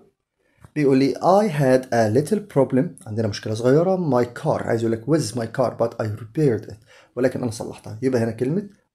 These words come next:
with اسمها problem with اللي هي طبعًا مشكله معه. السؤال اللي بعده to get the adverb of warm, we add the suffix A. هنا بيقول لي كلمة warm بنحط لها suffix عشان تبقى ظرف.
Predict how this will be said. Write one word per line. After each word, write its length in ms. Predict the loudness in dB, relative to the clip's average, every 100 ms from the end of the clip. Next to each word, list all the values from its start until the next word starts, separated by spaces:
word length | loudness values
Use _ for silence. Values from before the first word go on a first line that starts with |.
| -4
with 40 |
اسمها 500 | -4 -6 -8 -6 -6 -2
problem 420 | -2 -2 -4 -4
with 220 | -8 -8
اللي 120 | -6
هي 60 | -4
طبعًا 200 | -4 -8
مشكله 400 | -8 -10 -12 -14
معه. 180 | -16 _ _ -10
السؤال 220 | -2 2
اللي 100 | 2
بعده 180 | 0 -4 -10 _ _ _ _ _ _ -20 _ 0
to 100 | 4 4 0 2 4
get 160 | 4 2 -10 -6
the 100 | -6 0 0
adverb 340 | 0 0 -2 -2 -8
of 60 | -10 -8
warm, 360 | 2 4 4 2 -6 _ _ _ _ 0
we 80 | 0 2 2
add 80 | 0
the 80 | -2 -4
suffix 360 | -6 -6 -8 -10
A. 100 | -14 -14 0
هنا 120 | 0
بيقول 240 | 2 -2
لي 100 | -4
كلمة 320 | -6 -6 -6 -6 -2
warm 280 | 2 2 -2 -10
بنحط 360 | -12 -12 -6 -2
لها 200 | -2 -4
suffix 400 | -6 -6 -6 -10
عشان 200 | -10 -10
تبقى 200 | -8 -2
ظرف. 280 | 0 -2